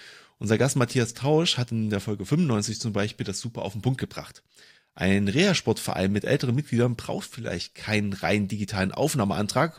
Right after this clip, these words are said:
wenn die Zielgruppe sich mit Smartphones echt schwer tut. Bist du aber ein Mehrspartenverein mit vielen Kindern und Familien, ist ein digitaler Antrag natürlich an der Stelle definitiv Gold wert, weil Eltern nicht fünf Papierformulare für sich selbst und ihre drei Kinder vielleicht ausfüllen wollen, sondern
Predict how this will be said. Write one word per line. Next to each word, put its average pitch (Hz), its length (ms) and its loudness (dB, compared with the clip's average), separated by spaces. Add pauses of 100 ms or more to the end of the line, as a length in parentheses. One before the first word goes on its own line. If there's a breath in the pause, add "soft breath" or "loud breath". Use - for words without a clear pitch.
wenn 113 140 0
die 120 100 0
Zielgruppe 156 580 -2
sich 135 220 -6
mit 131 140 -2
Smartphones 135 560 -2 (100)
echt - 240 -2
schwer - 220 2
tut. - 240 0 (580 loud breath)
Bist - 240 6
du 123 80 2
aber 131 300 4
ein 95 200 2
Mehrspartenverein 117 920 0
mit - 140 -8
vielen 104 200 2
Kindern 185 280 4
und 123 80 0
Familien, 135 400 2
ist 107 160 2
ein 113 160 2
digitaler 120 360 4
Antrag 117 300 0
natürlich 123 320 -6
an 110 60 -4
der 113 80 -4
Stelle 123 260 -2 (240)
definitiv 113 400 2
Gold 185 220 2
wert, 101 180 -2 (380 loud breath)
weil - 160 0
Eltern 131 440 2
nicht 175 360 0
fünf - 360 -2
Papierformulare 120 1000 2
für - 180 -6
sich 98 160 -8
selbst 117 380 4
und 123 80 -2
ihre 101 180 -2
drei 90 180 -2
Kinder 190 320 -2
vielleicht - 280 -6
ausfüllen 107 320 -6
wollen, 127 180 0
sondern 113 240 0